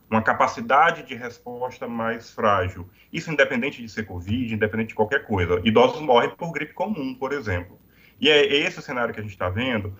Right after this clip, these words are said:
uma queda muito grande, acentuada do número de óbitos totais,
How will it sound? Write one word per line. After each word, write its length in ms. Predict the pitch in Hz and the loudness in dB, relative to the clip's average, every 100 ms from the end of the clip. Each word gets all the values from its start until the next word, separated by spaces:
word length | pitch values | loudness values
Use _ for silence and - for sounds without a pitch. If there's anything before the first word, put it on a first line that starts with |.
| - - | -14 -2
uma 120 | 120 120 | 0 0
queda 600 | - 143 165 - - 185 | 2 6 8 6 4 0
muito 500 | 147 139 170 233 247 | 0 -6 -2 -2 -2
grande, 440 | 135 131 131 127 | -2 -2 -2 -2
acentuada 560 | 123 117 156 160 123 123 | -2 -2 -4 2 2 2
do 140 | 123 | -2
número 340 | 131 147 175 139 | -4 -4 -6 -6
de 140 | 123 | 2
óbitos 580 | 120 139 185 214 - - | 6 8 6 0 -10 -8
totais, 760 | 120 107 95 90 98 127 - | -6 -2 0 0 0 -4 -10